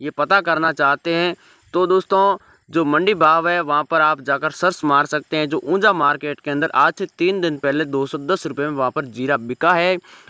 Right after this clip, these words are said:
आप वहाँ पर नहीं बेचना चाहते हैं तो दोस्तों आप इससे भी दस रुपये ज़्यादा ले सकते हैं। जो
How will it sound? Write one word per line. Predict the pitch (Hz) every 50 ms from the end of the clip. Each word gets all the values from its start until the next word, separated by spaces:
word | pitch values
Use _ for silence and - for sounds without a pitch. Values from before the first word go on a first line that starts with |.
| - -
आप | 139 165 180 185 160
वहाँ | 143 165 165 165
पर | 151 - 180 180
नहीं | 160 151 165 180
बेचना | 170 165 160 - 160 147 151 139
चाहते | 135 131 131 135 - -
हैं | 165 170 175 170 - - - - _ -
तो | 170 175
दोस्तों | 175 185 175 - 196 185 113
आप | 143 156 165 175 - -
इससे | 185 - - - 214 208
भी | 165 170 190
दस | 160 147 180 170 - 151
रुपये | 143 131 160 160
ज़्यादा | 139 135 131 139 156 151
ले | 139 127 139 143
सकते | - 151 - - 165
हैं। | 165 170 170 147
जो | 147 170 175 180 170